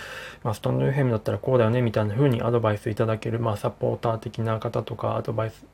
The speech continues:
いただける方とかっていうのが、えー、もしかしたらちょっとお声掛け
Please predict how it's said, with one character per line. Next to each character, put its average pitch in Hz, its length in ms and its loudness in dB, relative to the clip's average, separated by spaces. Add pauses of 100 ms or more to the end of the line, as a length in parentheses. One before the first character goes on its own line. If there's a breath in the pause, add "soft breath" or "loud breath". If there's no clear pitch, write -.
い - 60 -12
た 120 120 0
だ 107 100 -2
け 120 120 -2
る 120 100 0
方 147 240 2
と 143 100 0
か 143 100 2
っ 139 60 -2
て - 160 -6
い 170 60 4
う 190 40 4
の 190 100 6
が、 127 180 6 (680 loud breath)
え 123 60 -4
ー、 123 40 0
も 120 100 2
し - 60 -8
か 107 140 -2
し - 60 -10
た 185 100 10
ら 151 100 6
ち 113 80 0
ょ 117 40 0
っ 110 100 -4
と - 240 0 (360)
お - 40 -6
声 113 200 2
掛 110 200 0
け 117 340 0